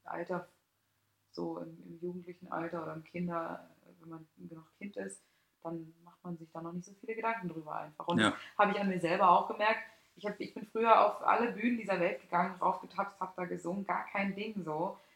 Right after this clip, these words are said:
Speaker 1: Und irgendwann in der Uni-Zeit ging's dann los, dass ich Angst hatte, äh, vor Vorsingen und so ein Kram. Also ich hatte wirklich Panikattacken vor irgendwelchen Auftritten und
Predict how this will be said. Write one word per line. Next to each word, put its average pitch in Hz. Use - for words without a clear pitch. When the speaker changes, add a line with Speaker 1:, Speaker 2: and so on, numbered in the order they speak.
Speaker 1:
Und 196
irgendwann 202
in 202
der 185
Uni-Zeit 196
ging's 196
dann 190
los, 190
dass 202
ich -
Angst -
hatte, 175
äh, 101
vor -
Vorsingen 175
und 156
so 156
ein 156
Kram. 151
Also 165
ich 180
hatte 208
wirklich 202
Panikattacken 202
vor -
irgendwelchen 185
Auftritten 196
und 202